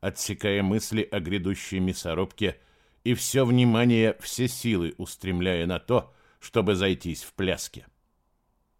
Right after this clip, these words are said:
Наконец, из-за лиственного полога зазвучал топот. Когда он умолк, умолкли и барабаны. Без них стало так тихо, что мне резало уши. И вот, когда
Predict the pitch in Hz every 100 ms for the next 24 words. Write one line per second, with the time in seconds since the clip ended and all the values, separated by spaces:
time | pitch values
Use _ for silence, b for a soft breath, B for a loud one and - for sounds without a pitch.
0 | _ 87 101 - 104 123 131 - - b
1 | b - 139 120 95 127 135 - 117 127
2 | 127 123 117 117 120 120 117 120 - 104
3 | 104 95 95 95 95 90 80 78 67 -
4 | - _ _ _ _ _ _ - 98 82
5 | 101 92 90 87 107 101 - - 117 92
6 | 95 - 101 - 101 85 90 82 113 90
7 | - _ _ _ _ _ _ - 120 113
8 | 98 139 - - 131 123 - 113 - -
9 | 165 - 73 - 98 98 101 95 110 101
10 | 113 113 - 120 - - - _ _ _
11 | _ _ _ _ _ _ 98 92 120 120
12 | - 95 87 117 101